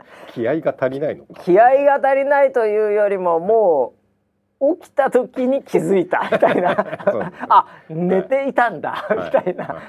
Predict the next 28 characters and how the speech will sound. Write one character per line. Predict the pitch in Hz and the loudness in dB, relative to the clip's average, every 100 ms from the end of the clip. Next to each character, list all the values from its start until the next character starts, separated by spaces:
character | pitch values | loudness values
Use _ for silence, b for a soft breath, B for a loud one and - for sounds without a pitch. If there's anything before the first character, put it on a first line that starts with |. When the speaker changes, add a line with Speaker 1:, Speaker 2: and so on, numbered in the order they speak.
| - | -12
Speaker 1:
は | - 156 | -4 -2
い。 | 123 | -2
は | |
い。 | |
Speaker 2:
は | 107 | -4
い | |
は | |
い | - | -6
は | |
い | 101 - | -10 -12
は | - | -14
い。 | |
Speaker 1:
っ | 101 | -8
て | |
い | 156 | -4
う | 165 | -2
の | 190 | -2
が | 202 | -4
続 | - 117 123 | -6 -12 -6
く | 135 | -4
よ | 143 | -4
う | 117 | -4
に | 85 | -8
な | 90 | -12
っ | |
て、 | - - | -14 -12
Speaker 2:
う | 90 151 | -8 -8
ん。 | 127 101 | -10 -14